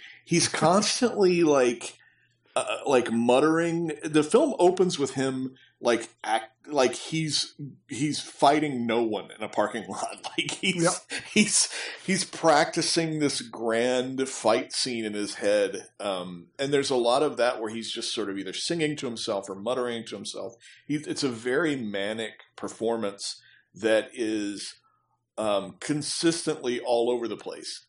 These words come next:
Speaker 1: Uh, if you,
Speaker 2: Yeah.
Speaker 1: you, I've met people like this, you know, people like this, and it's like,
Speaker 2: Oh, yeah.
Speaker 1: um, it feels very real, and it's not a character <laughs> you're used to seeing in a noir type situation. Uh, this is, this is really good,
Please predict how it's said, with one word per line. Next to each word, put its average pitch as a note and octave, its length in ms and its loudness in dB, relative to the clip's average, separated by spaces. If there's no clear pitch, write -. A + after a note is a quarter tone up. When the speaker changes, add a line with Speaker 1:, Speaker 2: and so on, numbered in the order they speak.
Speaker 1:
Uh, G2 320 2
if A#2+ 160 -10
you, C3 180 -6
Speaker 2:
Yeah. C#3 200 2
Speaker 1:
you, D3 200 0
I've C#3 200 2
met D#3+ 260 2
people A2+ 300 -2
like F#2 220 -6
this, E2 340 -14
you A2+ 100 -6
know, B2+ 160 -2
people A#2 280 -6
like F#2 180 -2
this, F2+ 240 -12
and F#2+ 80 -10
it's F#2 180 -10
like, G#2 320 -4
Speaker 2:
Oh, B2+ 120 -4
yeah. A2 160 -8
Speaker 1:
um, G2+ 560 0
it C3+ 240 -6
feels C#3+ 560 -2
very B2 600 -2
real, A#2+ 580 2
and B2+ 100 -8
it's A2+ 200 -8
not B2+ 200 -4
a B2+ 40 -2
character B2 480 -4
<laughs> - 100 -20
you're D#3+ 200 -6
used D3 320 -6
to D#3 80 -6
seeing E3+ 560 -8
in D#3+ 140 4
a E3 60 4
noir D3 380 4
type E3+ 240 -2
situation. E3+ 840 -4
Uh, G3 220 2
this A3+ 300 -2
is, F#4 180 0
this D4+ 200 -2
is G#4 120 -6
really F#3+ 400 0
good, C3 480 -2